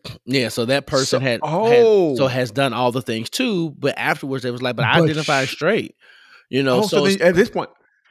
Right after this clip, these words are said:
Speaker 2: you should know, you should know. You should, you should be the, the best friend at this point. 'Cause you
Speaker 1: Mm-hmm.
Speaker 2: understand. You went through your
Speaker 1: Yeah.
Speaker 2: self-exploration.
Speaker 1: Yeah.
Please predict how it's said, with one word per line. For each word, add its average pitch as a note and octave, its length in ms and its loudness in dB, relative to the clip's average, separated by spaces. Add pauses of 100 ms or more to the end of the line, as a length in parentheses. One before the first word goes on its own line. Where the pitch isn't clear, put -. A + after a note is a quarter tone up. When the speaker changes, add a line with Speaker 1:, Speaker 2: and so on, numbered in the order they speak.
Speaker 2:
you F3+ 160 2
should C4+ 200 -2
know, A#3 200 2
you G#3+ 160 0
should C#4+ 160 -4
know. C4+ 220 0
You A3 120 -6
should, E3 260 -8
you A#3 100 -2
should D#3+ 240 -4
be D#3+ 120 -4
the, C3 200 0
the A#2 160 -6
best F3 440 -2
friend A#2+ 240 -10
at G2 100 -16
this A2 120 -14
point. G#2 300 -18
'Cause D#3 300 0
you D#3 60 0
Speaker 1:
Mm-hmm. D#3+ 100 2
Speaker 2:
understand. F3+ 420 -2
You D#3+ 80 -6
went A3 160 -4
through E3+ 80 0
your D3+ 60 2
Speaker 1:
Yeah. B2+ 60 0
Speaker 2:
self-exploration. A#2+ 760 -4
Speaker 1:
Yeah. B2+ 220 -8